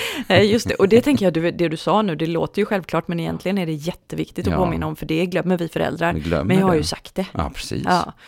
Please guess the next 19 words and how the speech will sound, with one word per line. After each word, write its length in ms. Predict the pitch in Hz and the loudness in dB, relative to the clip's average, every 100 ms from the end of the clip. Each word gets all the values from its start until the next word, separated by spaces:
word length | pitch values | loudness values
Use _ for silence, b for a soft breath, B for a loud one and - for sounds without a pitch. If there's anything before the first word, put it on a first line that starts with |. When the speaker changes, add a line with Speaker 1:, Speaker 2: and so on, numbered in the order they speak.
| B - | B 0
Speaker 1:
Men 160 | 185 | 2
barnet 400 | 165 160 156 160 | 2 2 0 0
är 40 | 220 | 0
ju 60 | |
uppe 180 | 240 226 | 2 2
i 20 | |
varv 360 | 175 180 233 190 | 2 4 4 2
och 60 | 185 | 0
speedad 680 | 214 214 151 160 196 185 | 2 2 2 0 0 0
och 340 | 180 180 175 170 | 2 4 4 2
längtar 540 | 175 226 190 - 196 | 4 6 4 2 0
jättemycket 1000 | 240 233 - - - 453 269 - - - - | 0 -2 -8 -10 0 0 2 -6 -6 -4 -4
efter 240 | 381 - 302 | -4 -2 -2
de 140 | 349 | -2
där 120 | - | 2
julklapparna. 760 | 330 339 294 - - 262 247 131 | 2 2 -2 -6 -2 0 2 2
Speaker 2:
Ja. 80 | 85 76 B B _ | 0 -4 B B _
Speaker 1:
Och 120 | 285 | -2
då 180 | 269 | 0